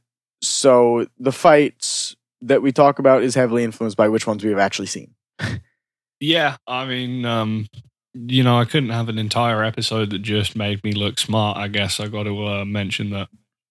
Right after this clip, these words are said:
Speaker 2: Andre Fili got knocked out by Anderson Brito in, like, forty seconds. That was whack.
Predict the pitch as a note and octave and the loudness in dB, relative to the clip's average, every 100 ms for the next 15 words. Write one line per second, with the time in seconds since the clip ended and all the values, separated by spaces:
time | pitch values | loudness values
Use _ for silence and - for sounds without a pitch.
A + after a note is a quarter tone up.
0 | _ _ - D#3 C3+ B2 E3 D#3+ C#3 B2+ | _ _ 0 2 2 2 4 4 4 4
1 | C3+ B2+ - B2+ B2 B2+ B2 B2 A#2 A2 | 2 0 0 0 2 0 0 -2 -2 -4
2 | A#2 A#2+ C3 B2+ A#2+ A2+ G#2+ G#2 - A#2 | -6 -4 -6 -4 -6 -6 -8 -10 -4 -4
3 | A2+ - A2 - C3+ B2+ _ _ _ A2+ | -2 -2 -2 -2 -2 -2 _ _ _ 0
4 | B2 B2+ A2+ G2 G2+ C3+ | 0 0 -4 -2 0 -2